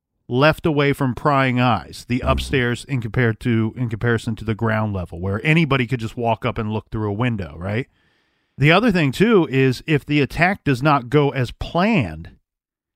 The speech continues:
Speaker 1: then there's a longer escape route for Lindsay to get away from her attackers.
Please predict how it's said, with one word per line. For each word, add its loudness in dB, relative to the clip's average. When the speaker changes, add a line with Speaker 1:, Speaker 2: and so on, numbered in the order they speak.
Speaker 1:
then 4
there's 4
a 0
longer 2
escape 0
route 0
for 0
Lindsay 0
to -6
get 0
away 0
from -2
her 0
attackers. -10